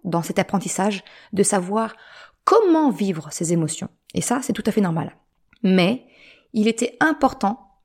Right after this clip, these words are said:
pour moi de lui mentionner ce besoin, cette clause, quelque part, de notre contrat moral. Tu le vois, on a donc fait le point ensemble sur ses envies, ses besoins.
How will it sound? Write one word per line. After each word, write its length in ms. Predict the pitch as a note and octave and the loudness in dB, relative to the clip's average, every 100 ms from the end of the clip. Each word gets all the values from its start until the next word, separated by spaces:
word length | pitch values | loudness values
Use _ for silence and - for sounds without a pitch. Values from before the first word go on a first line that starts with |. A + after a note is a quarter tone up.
| _ _ _ | _ _ _
pour 300 | - E3+ D3 | -4 -4 -2
moi 480 | D#3+ D#3+ A3 - _ _ _ F3+ | 0 0 0 -4 _ _ _ 2
de 160 | F#3+ | 6
lui 280 | A3 A#3+ B3 | 6 4 4
mentionner 680 | G#3 G#3+ D#4+ A4 - A#3+ A#3 | 4 2 0 -4 0 2 2
ce 200 | B3+ A#3 | 2 -2
besoin, 460 | F#3 G3 D#3 C3+ - _ _ _ | 0 0 0 -4 -6 _ _ _
cette 260 | - F3 - | -2 -2 -2
clause, 500 | - C4+ D4+ D#3+ D3 _ _ | 2 4 4 0 -8 _ _
quelque 240 | E3 D#3 | -4 -2
part, 480 | D#3+ A3 A#3+ G#3+ - _ | -2 -2 -4 -10 -20 _
de 100 | F3 | -4
notre 260 | E3+ E3+ E3 | -4 -4 -6
contrat 360 | F#3 F3+ A3 | -4 -2 0
moral. 460 | G3+ E3 D#3 - - _ _ _ _ _ _ _ | 2 2 0 -2 -6 _ _ _ _ _ _ _
Tu 100 | - | 0
le 80 | A3 | 0
vois, 320 | F#3+ G3 G#3 - | 4 2 2 -6
on 140 | F#3+ G3 | -2 0
a 100 | G#3 | 2
donc 200 | D4 D4 | 2 0
fait 200 | - A#3 | 0 2
le 160 | F#3+ | 2
point 400 | F3+ - F#3+ G#3+ - | 0 -2 -2 -2 0
ensemble 600 | F3 - - D#3 E3+ G#3+ _ _ _ | 0 0 -6 -4 -4 -6 _ _ _
sur 240 | - F3+ - | -8 -6 0
ses 220 | A3 G3+ | 0 2
envies, 320 | F3 D#3 G3 | -2 -2 -2
ses 140 | - | 0
besoins. 460 | F3 D3+ C#3+ - | 0 0 0 -6